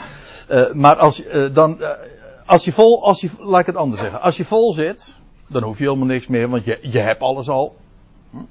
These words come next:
Je bent ook niet meer hongerig naar het woord.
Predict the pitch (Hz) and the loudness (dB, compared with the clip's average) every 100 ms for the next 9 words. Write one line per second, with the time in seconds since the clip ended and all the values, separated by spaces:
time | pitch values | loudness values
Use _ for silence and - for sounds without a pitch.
0 | _ _ - 147 131 120 110 123 117 98 | _ _ -6 -2 0 -2 -2 -2 -2 -2
1 | 113 139 143 135 131 104 110 135 - - | -2 -2 -6 -4 -4 -4 -2 -2 -4 -10
2 | - | -20